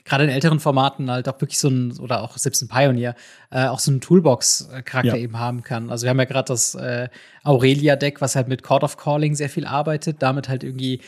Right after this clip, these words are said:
Speaker 1: so eine Silver Bullet irgendwie sich rauszufetchen, Instant Speed, oder auch mit Collected Company irgendwie sich das rauszuholen, ist schon ziemlich stark. Aber ja, ich, ich bin ein bisschen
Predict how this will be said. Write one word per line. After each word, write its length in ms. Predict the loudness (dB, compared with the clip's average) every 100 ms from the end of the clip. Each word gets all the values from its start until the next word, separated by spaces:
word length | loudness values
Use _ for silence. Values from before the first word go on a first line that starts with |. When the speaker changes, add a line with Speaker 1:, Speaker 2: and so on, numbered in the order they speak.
| -10
Speaker 1:
so 140 | 0 2
eine 120 | 4
Silver 340 | 6 6 6
Bullet 240 | 4 2 0
irgendwie 340 | -4 -4 -4
sich 220 | -6 -6 -2
rauszufetchen, 600 | -2 -2 -2 -2 -2 -6
Instant 340 | -6 -4 -4
Speed, 260 | -2 -2 0
oder 180 | 0
auch 120 | -2 -2
mit 140 | -6
Collected 400 | -4 -4 -4 -4
Company 440 | -2 -2 -4 -4 -8
irgendwie 280 | -6 -6 -8 -10
sich 160 | -8
das 200 | -6 -2
rauszuholen, 720 | 0 0 -2 -2 -2 -4 -6 -12 -20 -20 _ -2
ist 140 | 2
schon 140 | 4 2
ziemlich 280 | 0 -2
stark. 400 | 0 2 2 0
Aber 120 | 0 2
ja, 160 | 2
ich, 180 | 0 -4
ich 140 | 0 6
bin 160 | 6
ein 80 | 6
bisschen 460 | 4 2 2 0